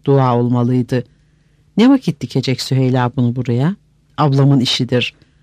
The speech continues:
Ütüleyeyim diye almıştı ceketi evvelki akşam. Tamam, odur. Komşu Ebe Hanım'dan bir şeyler kapıyordu. O akıllıdır. Niye bana bu muska peki?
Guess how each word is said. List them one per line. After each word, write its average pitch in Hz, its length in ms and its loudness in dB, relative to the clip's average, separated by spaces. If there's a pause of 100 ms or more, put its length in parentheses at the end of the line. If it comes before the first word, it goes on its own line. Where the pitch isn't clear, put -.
(220)
Ütüleyeyim 220 680 2
diye 131 160 0
almıştı 120 500 -2
ceketi 127 400 -4
evvelki 123 460 -2
akşam. 120 400 -4 (480)
Tamam, 135 420 0
odur. 127 400 -2 (460)
Komşu 147 340 0
Ebe 143 160 2
Hanım'dan 139 540 2
bir 147 120 2
şeyler 123 400 0
kapıyordu. 120 760 -4 (280)
O - 140 -2
akıllıdır. 127 720 -2 (360)
Niye 247 220 4
bana 208 240 4
bu 127 100 -2
muska 123 340 -2
peki? 160 480 -4